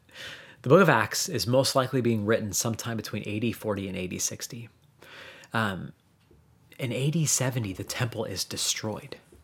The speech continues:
because there is a massive and oppressive empire called Rome that has been expanding its borders. And Israel is occupied by these folks at the time Acts is written. Okay, during the time Acts is written,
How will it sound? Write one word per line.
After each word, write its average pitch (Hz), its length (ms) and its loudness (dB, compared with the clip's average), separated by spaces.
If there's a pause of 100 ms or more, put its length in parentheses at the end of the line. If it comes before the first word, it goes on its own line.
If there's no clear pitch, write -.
(460)
because - 260 0
there 123 160 2
is 117 100 2
a 113 120 0
massive 120 640 2
and 113 120 -4
oppressive - 520 -4
empire 101 480 -6
called 104 320 -4
Rome 95 240 -2
that 92 100 -6
has 90 120 -4
been 101 120 -6
expanding 107 540 -2
its 104 120 -4
borders. 98 560 -4 (680)
And 127 120 0
Israel 139 520 4
is 120 280 0
occupied 127 680 2
by 90 160 -6
these 92 200 -4
folks - 360 -6
at 120 140 -14
the - 60 -20
time 104 440 -4
Acts 101 460 0
is 101 160 -6
written. 95 340 -6 (260)
Okay, 101 160 -4
during 143 180 6
the 143 80 6
time 143 220 4
Acts 143 260 4
is 101 120 2
written, 117 300 2